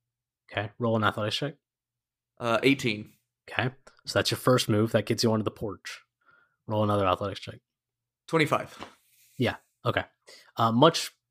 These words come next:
Speaker 1: higher D C because there's no, like, roots or anything to get you up there, but you can kind of, like, finagle to the, uh, like, the railing on the porch or something and kind of make a leap, pull yourself up, so you're on the roof. Anything else?
Speaker 2: I guess that's it.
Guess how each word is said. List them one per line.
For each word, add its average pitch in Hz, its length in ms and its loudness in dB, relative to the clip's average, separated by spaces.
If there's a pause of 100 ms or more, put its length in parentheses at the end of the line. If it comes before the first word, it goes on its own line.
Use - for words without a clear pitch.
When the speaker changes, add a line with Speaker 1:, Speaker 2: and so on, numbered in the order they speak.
Speaker 1:
higher 127 300 6
D 120 160 4
C 139 280 2
because 113 320 0
there's 101 200 -2
no, 104 180 2
like, 98 320 0 (340)
roots 123 320 2
or 139 60 4
anything 127 220 4
to 117 80 0
get 120 80 -2
you 127 140 2
up 120 120 -2
there, 135 160 4
but 117 260 2
you 110 160 -6
can 117 420 -2
kind 110 220 -2
of, 101 120 -8
like, 95 320 -6 (440)
finagle 110 480 -2 (100)
to 117 80 -8
the, 101 280 -6
uh, 95 300 -6 (560)
like, 92 120 -12
the 98 100 -10
railing 120 400 2
on 107 100 0
the 98 60 -4
porch 147 260 4
or - 20 -2
something 135 280 2
and 110 60 -2
kind 110 140 -4
of 107 60 -4
make 107 160 -6
a 104 40 -12
leap, 117 320 -2 (360)
pull 120 140 0
yourself 104 280 0
up, 98 180 -6
so - 140 0
you're 104 80 2
on 110 80 2
the 101 80 -2
roof. 87 260 -8 (480)
Anything 104 200 -6
else? 139 160 -4 (680)
Speaker 2:
I 117 200 0
guess 113 160 -2
that's 110 160 -8
it. 110 160 -6